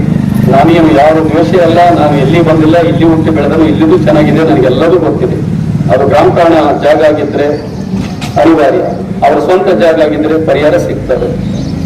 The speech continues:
ಅವತ್ತು ಪಟ್ಟಣ ಪಂಚಾಯತ್ ಯಾರೋ ಒಬ್ಬ ಚೀಫ್ ಆಫೀಸರ್ ನಮ್ಗೆ ಕೊಟ್ಟಾರೆ, ಅವ್ರು ಕೊಟ್ಟಾರೆ, ಇವ್ರು ಕೊಟ್ಟಾರೆ ಅಂದ್ರೆ ಖಂಡಿತವಾಗ್ಲೂ ಅವ್ರಿಗೆ ಇದ್ರೆ ಅವ್ರಿಗೆ ಕೊಡ್ಸೋಂಥ ಕೆಲಸ ನಾನು ಮಾಡ್ತೀನಿ. ಹಾಗಾಗಿ ಎಲ್ಲರೂ ಇವತ್ತು ತಿಳುವಳಿಕೆ ಕಲಿಸ್ತಿದ್ದಾರೆ. ಏನು ನಾನೇನು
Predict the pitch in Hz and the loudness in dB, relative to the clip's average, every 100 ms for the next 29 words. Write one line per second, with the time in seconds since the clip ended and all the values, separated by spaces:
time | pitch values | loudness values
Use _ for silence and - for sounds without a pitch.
0 | - - 175 170 170 160 160 180 170 170 | -2 0 0 0 -2 -2 -2 0 0 0
1 | 165 165 160 160 156 151 165 160 160 156 | 0 0 0 0 2 2 2 0 -2 -2
2 | 156 160 156 165 156 151 147 156 160 151 | 0 0 0 -2 -2 -2 -2 -2 0 0
3 | 147 151 147 147 139 143 151 147 - 135 | 0 -2 -2 -2 0 0 0 0 0 0
4 | 127 123 127 - - - - 156 175 208 | 0 0 -2 -4 -10 -12 -4 0 2 0
5 | 196 185 170 165 156 156 151 143 147 156 | 0 2 2 2 2 2 0 0 0 0
6 | 156 180 190 156 147 151 151 156 143 - | 0 2 2 2 0 -2 -2 -2 -2 -2
7 | 139 - 156 131 135 117 117 - - - | -2 0 0 2 2 0 -2 -4 -6 -6
8 | - - - - - 156 156 160 160 160 | -10 -12 -14 -12 -6 0 2 2 2 2
9 | 156 156 - - 196 208 175 160 160 160 | 2 0 -2 -2 0 2 2 4 2 0
10 | 156 160 185 185 175 156 - 127 127 123 | 0 2 2 2 0 -2 -2 -2 0 -2
11 | - 311 311 302 302 - - - - - | 0 2 2 2 -2 -8 -14 -14 -14 -10
12 | - 151 156 160 143 135 127 | -2 2 2 2 2 2 2